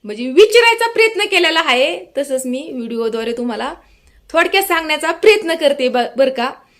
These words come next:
तर बघा, तुमच्या पहिल्या कमेंटचं मी असं रिप्लाय देते, म्हणजे हे बघा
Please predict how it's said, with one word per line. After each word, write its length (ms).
तर 100
बघा, 360
तुमच्या 580
पहिल्या 360
कमेंटचं 440
मी 100
असं 280
रिप्लाय 340
देते, 420
म्हणजे 200
हे 60
बघा 220